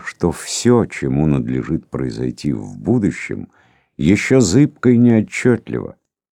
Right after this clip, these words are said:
но все направляется всемогуществом Бога, который вдохновляет нас не вакхическим ужасом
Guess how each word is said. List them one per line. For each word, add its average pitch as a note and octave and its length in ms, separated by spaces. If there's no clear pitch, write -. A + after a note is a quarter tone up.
но D2 220
все - 360
направляется G2 880
всемогуществом D#2 1300
Бога, F#2+ 440
который F#2 460
вдохновляет E2 1120
нас E2 340
не F#2+ 220
вакхическим G#2+ 1300
ужасом B1+ 720